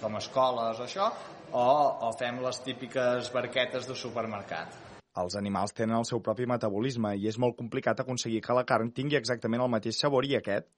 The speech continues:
Speaker 2: justament, és l'objectiu que volen assolir des de Pirinat. Que els clients trobin el gust que busquen en les diferents peces de carn que l'empresa ofereix i distribueix a través dels supermercats i botigues.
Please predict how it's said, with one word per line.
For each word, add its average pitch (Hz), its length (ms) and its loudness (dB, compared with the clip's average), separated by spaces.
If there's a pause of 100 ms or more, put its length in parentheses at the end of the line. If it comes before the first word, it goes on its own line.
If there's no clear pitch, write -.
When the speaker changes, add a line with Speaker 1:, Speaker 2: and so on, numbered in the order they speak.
Speaker 2:
justament, 101 580 -2
és 107 180 -4
l'objectiu 127 520 -4
que 107 160 2
volen 147 240 6
assolir 131 320 -4
des 120 120 -4
de 113 80 -2
Pirinat. 98 500 -6 (420)
Que - 140 -2
els - 100 -8
clients 120 480 2
trobin 135 320 4
el 120 160 4
gust 110 160 -2
que 156 160 2
busquen 117 320 0
en 113 160 2
les 104 140 -2
diferents 110 340 -2
peces 101 320 -4
de 131 80 4
carn 110 240 0
que - 80 -2
l'empresa 107 380 0
ofereix 107 400 0 (180)
i 139 160 -2
distribueix 131 560 0
a 107 60 -8
través 120 260 0
dels 110 160 -2
supermercats 123 560 -2
i 123 80 0
botigues. 78 540 -6